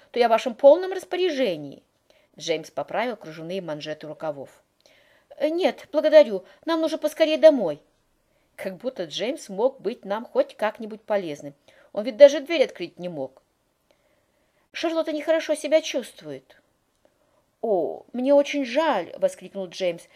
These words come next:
который испытывал слабость к Шарлотте. В противовес к веснущатой без манер, как он всегда называл Лесли, Шарлотту он находил исключительно прелестной с обворожительной грацией, и сегодня он опять начал выдавать льстивые комплименты.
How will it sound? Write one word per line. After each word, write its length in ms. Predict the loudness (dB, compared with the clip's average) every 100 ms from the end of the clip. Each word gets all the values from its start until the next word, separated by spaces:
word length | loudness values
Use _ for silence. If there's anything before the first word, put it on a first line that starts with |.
| -12
который 420 | -4 0 0 -2 -6
испытывал 480 | -10 -8 2 2
слабость 420 | 2 0 -2 -4 -10
к 40 |
Шарлотте. 560 | -6 -4 -4 -10 -12 -20 _ -20 _
В 60 | -16
противовес 520 | -12 -2 4 4 2 -4
к 60 |
веснущатой 600 | -12 -10 -10 -10 -8 -8
без 180 | -8 -8
манер, 320 | -6 -2 -2 -4 -20 -14
как 200 | -10 -8
он 100 | -4
всегда 240 | 2 2
называл 360 | 2 2 2 0
Лесли, 440 | -2 -6 -12 -16 _ _
Шарлотту 540 | -8 -6 0 0 2 0
он 100 | 0
находил 420 | -4 -6 -6 -10
исключительно 760 | -10 -14 -14 -8 -6 -4 -6 -8 _ -20 -20 _ -6
прелестной 640 | -2 8 10 10 6 -8
с 80 | -6 -4
обворожительной 580 | -2 -2 -4 -8 -6
грацией, 680 | -6 -6 -8 -10 -14 -18 -18 _ -20 _
и 40 | -16
сегодня 460 | -12 -8 -6 -4
он 40 | 0
опять 320 | 6 6 6
начал 300 | -8 -8 -6
выдавать 440 | 2 4 4 0 -8 -16
льстивые 420 | -16 -10 -6 -4
комплименты. 760 | 0 -2 -2 -8 -6 -8 -10